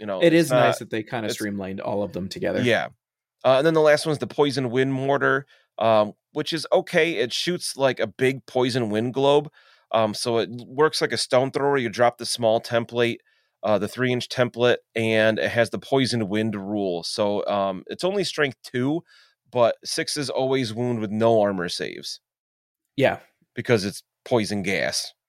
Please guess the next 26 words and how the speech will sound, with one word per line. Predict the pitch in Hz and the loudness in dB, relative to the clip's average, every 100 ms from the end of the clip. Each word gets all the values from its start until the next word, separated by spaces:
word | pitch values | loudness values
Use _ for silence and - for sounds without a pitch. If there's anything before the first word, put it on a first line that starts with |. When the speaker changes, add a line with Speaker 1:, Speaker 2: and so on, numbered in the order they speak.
| _ _ - | _ _ -6
Speaker 2:
Yep, | 117 - | -6 -2
going | 135 123 113 | 0 0 0
straight | - 104 90 | -2 -2 -2
through | 107 | -4
those | 95 90 - | -2 -4 -6
armor | 107 95 | -6 -6
plates | 92 95 - - | -6 -6 -6 -8
and | 92 | -10
everything, | 90 90 92 | -8 -10 -12
just | - 101 87 | -14 -12 -8
right | |
into | 78 107 | -6 0
your | 127 | 4
lungs. | 151 156 160 135 - - _ _ | 6 6 4 0 -6 -14 _ _
Speaker 1:
Yeah, | 117 98 | -6 -6
so | 90 139 127 | -4 -4 -2
they're, | 120 147 - | 2 2 2
I | 120 135 | 0 -2
love | 123 123 117 110 | 0 2 4 2
weapon | 104 107 - 95 | -2 -4 -4 -12
teams. | - 104 95 | -10 -10 -8
They're | 104 | -4
very | 110 165 170 | 0 0 0
characterful | - 131 131 131 - 131 | -2 -4 -4 -8 -10 -10
for | - | -8
Skaven. | 127 - 135 131 135 135 | -10 -6 -6 -4 -4 -6